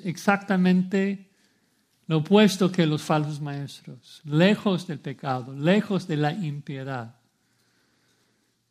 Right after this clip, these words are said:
Cuando Cristo regresa por nosotros, debe encontrarnos andando en, en santidad. Obviamente, nosotros hemos sido justificados por nuestra fe en Cristo y hemos sido limpiados de toda nuestra maldad.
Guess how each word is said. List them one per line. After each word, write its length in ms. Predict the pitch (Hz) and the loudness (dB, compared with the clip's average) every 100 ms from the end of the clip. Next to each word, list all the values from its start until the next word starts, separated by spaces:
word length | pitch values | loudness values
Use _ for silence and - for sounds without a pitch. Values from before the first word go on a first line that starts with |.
| _ _ _ _ _ | _ _ _ _ _
Cuando 240 | - 147 147 | -10 -8 0
Cristo 360 | 170 175 175 | 2 4 2
regresa 580 | 156 151 147 160 175 170 | 2 4 4 4 4 0
por 200 | - 156 | 0 -4
nosotros, 580 | 147 143 170 170 147 - | -4 0 0 0 -4 -4
debe 200 | 151 156 | -2 -2
encontrarnos 760 | 156 151 139 151 151 151 143 147 | -2 -8 -6 -2 0 -2 -6 -6
andando 540 | 139 143 156 165 147 | -4 -2 -2 -4 -6
en, 240 | 139 139 190 | -8 -10 -10
en 200 | 147 135 | -12 -10
santidad. 840 | 147 139 127 143 151 147 113 - _ _ _ _ - | -10 -10 -10 -6 -2 -2 -4 -18 _ _ _ _ -2
Obviamente, 1040 | 208 233 262 226 196 208 208 170 165 190 _ _ _ _ _ _ _ _ _ | 2 4 4 2 2 0 0 -4 -6 -8 _ _ _ _ _ _ _ _ _
nosotros 420 | 175 160 190 196 185 | -2 2 2 4 4
hemos 260 | 202 196 | 4 2
sido 240 | - 196 180 | 2 2 4
justificados 1160 | 185 185 160 160 170 165 143 117 - - - _ | 0 0 -2 0 2 2 2 -4 -12 -20 -20 _
por 140 | 151 147 | -6 -4
nuestra 340 | 156 - 147 | -4 -4 -6
fe 400 | - 170 160 180 | -4 -2 -2 -2
en 140 | 151 139 | -8 -4
Cristo 520 | 151 156 151 131 127 | -2 -2 -4 -16 -14
y 200 | 175 151 | -10 -4
hemos 320 | 175 185 180 180 | 0 2 2 0
sido 220 | 185 165 | -2 0
limpiados 760 | 160 156 147 156 165 156 147 | -2 -4 -4 -2 0 0 -4
de 120 | 147 127 | -8 -8
toda 360 | - 156 151 | -2 0 0
nuestra 480 | 147 143 - 143 139 | -4 -10 -8 -8 -8
maldad. 680 | 185 135 127 127 139 110 | -10 -10 -8 -6 -6 -8